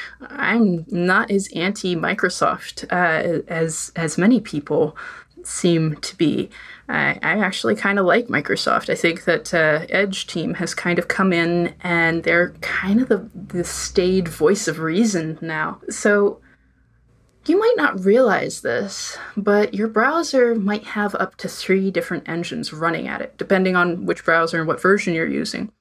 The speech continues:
Three different animation engines, one for C S S transitions, one for C S S animations,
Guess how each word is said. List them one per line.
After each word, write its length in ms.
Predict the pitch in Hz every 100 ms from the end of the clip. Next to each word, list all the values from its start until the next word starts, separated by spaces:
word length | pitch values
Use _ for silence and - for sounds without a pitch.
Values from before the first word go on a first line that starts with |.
| _ -
Three 280 | - 254 285
different 340 | 214 214 220
animation 500 | 180 170 170 - 147
engines, 440 | 147 - - -
one 240 | 156 151 190
for 120 | 233
C 200 | 226 233
S 140 | 233
S 140 | 254 254
transitions, 760 | - 285 285 - 190 190 196 - - - -
one 300 | 175 170 185
for 120 | 196
C 200 | 220 226
S 160 | 226 -
S 180 | 254 254
animations, 800 | 254 254 190 - 190 190 190